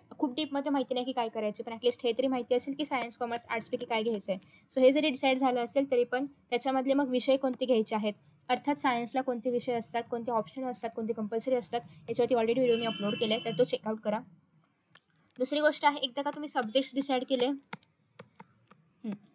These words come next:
एकदा तुम्ही subjects decide केले की मग त्या सब्जेक्टचे book तुम्ही घेऊ शकता, एकदा book buy करू शकता किंवा पीडीएफ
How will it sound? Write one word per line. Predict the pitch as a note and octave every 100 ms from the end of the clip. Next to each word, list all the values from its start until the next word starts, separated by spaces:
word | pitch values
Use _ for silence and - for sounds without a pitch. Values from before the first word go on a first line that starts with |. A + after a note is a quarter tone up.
| A#3+
एकदा | C4+
तुम्ही | C#4+ D4
subjects | B3+ B3+ C#4
decide | C#4 C4+ C4 C#4
केले | B3+ C4
की | - _ C#4+
मग | C#4
त्या | D4+
सब्जेक्टचे | D4 B3 B3+ C4+ C#4+ A3
book | C4+ _
तुम्ही | C4 C4+
घेऊ | C4 B3
शकता, | A#3+ - C4 C4
एकदा | - C#4
book | C#4+
buy | A#3+ B3
करू | B3 C#4
शकता | C#4 C4+ D4
किंवा | D4+ E4
पीडीएफ | D4+ B3 B3+